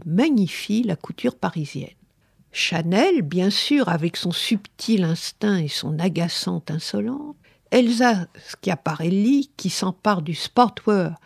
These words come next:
et de l'extravagant, et deux jeunes femmes d'exception au parcours assez parallèle,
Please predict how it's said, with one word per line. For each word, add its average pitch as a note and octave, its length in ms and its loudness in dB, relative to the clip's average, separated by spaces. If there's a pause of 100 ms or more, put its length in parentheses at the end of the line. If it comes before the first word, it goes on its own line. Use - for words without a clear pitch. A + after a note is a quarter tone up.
(360)
et F3+ 100 6
de E3+ 120 6
l'extravagant, F3 1000 2 (100)
et A3 120 4
deux C#4 200 8
jeunes C4+ 280 6
femmes C4 340 2
d'exception - 920 -4
au F3+ 120 2
parcours B3+ 580 2
assez G#3+ 320 4
parallèle, F3+ 720 0